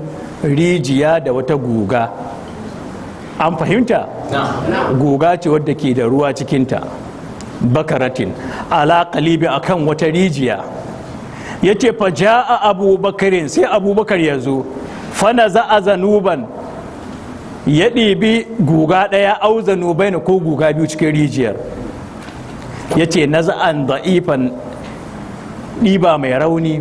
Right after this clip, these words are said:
Speaker 1: mutum wanda yake da ƙyar da ƙyar yake jawo ruwa cikin rijiya, ko? Haka zai ɗiba. Ya ce, "Wallahu ya gafiru lahu", Allah ka gafarta mishi.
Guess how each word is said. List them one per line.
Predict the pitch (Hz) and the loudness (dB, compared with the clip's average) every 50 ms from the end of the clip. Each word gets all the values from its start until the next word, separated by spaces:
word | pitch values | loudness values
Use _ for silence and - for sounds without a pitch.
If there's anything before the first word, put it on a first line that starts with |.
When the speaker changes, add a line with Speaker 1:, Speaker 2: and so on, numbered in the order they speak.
| 156 160 | -2 0
Speaker 1:
mutum | 127 127 123 127 185 165 151 | 0 0 2 2 2 2 4
wanda | 160 175 185 160 156 | 2 2 2 2 2
yake | 156 160 160 160 147 | 2 2 2 0 0
da | 131 135 | 0 -2
ƙyar | 131 - 175 175 175 160 | 0 0 0 0 2 0
da | 151 | -2
ƙyar | - - 170 175 | -2 0 2 2
yake | 180 180 180 185 156 131 | 2 2 2 0 -2 0
jawo | 123 147 139 143 147 143 | 2 2 2 2 2 2
ruwa | 147 143 147 | 2 0 -2
cikin | - - 160 170 156 | -2 -2 0 0 2
rijiya, | 151 151 139 123 139 117 117 | 2 2 2 0 0 -2 0
ko? | - 196 214 247 254 - - - - - | 2 2 2 0 0 -4 -8 -10 -8 -4
Haka | - 196 214 214 - - - - - 160 180 175 170 180 - 175 | -2 0 0 0 0 -2 -2 -2 -2 0 0 0 0 2 2 2
zai | 156 147 139 135 | 2 0 0 0
ɗiba. | 131 131 127 117 104 90 - - - - - - - - | 0 0 0 0 0 -2 -4 -6 -10 -12 -12 -12 -6 -2
Ya | 160 156 | -2 0
ce, | 156 160 190 | 2 2 2
"Wallahu | 156 147 139 139 139 160 170 170 165 160 | 2 2 0 0 0 0 0 0 0 0
ya | 139 123 | 0 0
gafiru | 123 131 123 - 170 160 151 | -2 -2 -2 0 0 2 2
lahu", | 143 131 127 127 127 143 - | 2 0 0 0 0 0 0
Allah | 185 175 180 175 160 147 | 2 2 2 2 2 0
ka | 151 131 | -2 -2
gafarta | 120 151 156 147 151 147 127 - 143 117 110 | 0 0 0 0 0 -4 -4 -2 -2 0 0
mishi. | 113 107 - - | 0 0 -2 -4